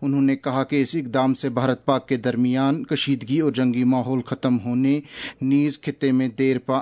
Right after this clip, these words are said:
अमन के क़याम में मदद मिलेगी। भारत ने कहा है कि पाकिस्तान ने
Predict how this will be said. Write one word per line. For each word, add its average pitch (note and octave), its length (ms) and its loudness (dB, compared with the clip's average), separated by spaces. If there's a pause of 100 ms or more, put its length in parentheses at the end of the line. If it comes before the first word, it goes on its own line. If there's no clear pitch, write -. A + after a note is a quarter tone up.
अमन D3+ 360 2 (120)
के C#3 100 2
क़याम C3 400 0
में B2+ 220 0
मदद B2 420 -2
मिलेगी। A#2 560 2 (840)
भारत C#3+ 360 2
ने C#3+ 140 0
कहा C3+ 300 0
है C3+ 160 0
कि C#3 100 -4
पाकिस्तान C3+ 600 -2
ने C3+ 180 2